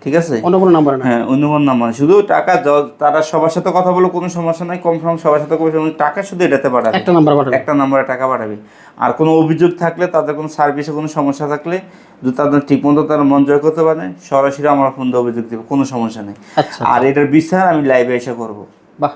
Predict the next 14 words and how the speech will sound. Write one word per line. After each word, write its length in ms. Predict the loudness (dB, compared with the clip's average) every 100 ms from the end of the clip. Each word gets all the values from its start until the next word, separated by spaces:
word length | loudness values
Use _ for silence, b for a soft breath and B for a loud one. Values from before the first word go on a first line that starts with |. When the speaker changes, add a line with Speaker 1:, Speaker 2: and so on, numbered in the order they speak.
| -12 -20 -20 -20 -6
Speaker 2:
খুশি 180 | 2 4
Speaker 1:
ঠিক 100 | 6
আছে? 60 |
Speaker 2:
হলাম 140 | 4 4
ভাই, 180 | 4 2
আপনার 220 | 0 -4
কথাবার্তা 380 | -4 -4 -8 -8
শুনে 180 | -8
আমার 180 | -6 -6
ভালো 260 | -4 -4 -2
লাগছে। 300 | -2 -2 -4 B B B B B B B 0
আহ, 480 | 2 4 2 0 0
এই 240 | 2 4
ব্যাটারিগুলো 680 | 2 2 2 0 0 2 0